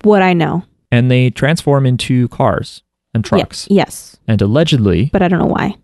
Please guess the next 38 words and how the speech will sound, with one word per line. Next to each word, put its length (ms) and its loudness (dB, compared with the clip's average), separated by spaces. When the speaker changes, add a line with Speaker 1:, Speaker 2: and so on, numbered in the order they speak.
Speaker 2:
they, 180 2
they're 280 2
like 300 0
other 480 2
extraterrestrial 640 0
beings. 360 2
They 100 0
crash 340 -2
into 220 2
Earth 260 0
and 80 2
one 120 2
of 40 2
them 120 2
saw 240 2
a 40 -2
truck. 380 -2
And 80 -2
so 120 -2
he's 180 0
like, 100 0
"I'm 200 0
gonna 140 2
be 280 0
a 60 -2
truck." 340 -4
Speaker 1:
Cool. 120 -2
Speaker 2:
And 140 2
so 580 2
perhaps 580 0
Lukoa 640 0
crashed 500 0
into 520 0
a 80 -2
party 400 0
spot 440 -2
in 180 -2
Japan 600 0